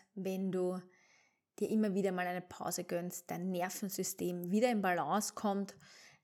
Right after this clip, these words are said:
denn genau da ist die Quelle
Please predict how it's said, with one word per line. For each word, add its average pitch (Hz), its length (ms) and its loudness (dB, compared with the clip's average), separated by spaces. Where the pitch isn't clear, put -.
denn 196 200 -2
genau 180 340 0
da 185 340 2
ist - 220 -6
die - 80 -10
Quelle 175 540 -4